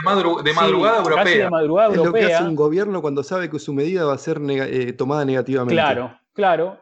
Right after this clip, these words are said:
Speaker 2: totalmente. Anuncia que es uno de los doce clubes fundadores de un nuevo campeonato a nivel europeo.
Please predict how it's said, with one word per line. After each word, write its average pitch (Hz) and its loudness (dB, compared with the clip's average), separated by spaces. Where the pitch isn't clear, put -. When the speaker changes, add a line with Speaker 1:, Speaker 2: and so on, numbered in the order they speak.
Speaker 2:
totalmente. 185 -2
Anuncia 240 0
que 208 0
es 214 -2
uno 220 -2
de 196 0
los 185 -4
doce 240 -2
clubes 220 -2
fundadores 214 0
de 180 -2
un 196 -2
nuevo 226 2
campeonato 196 0
a 175 0
nivel 185 0
europeo. 226 2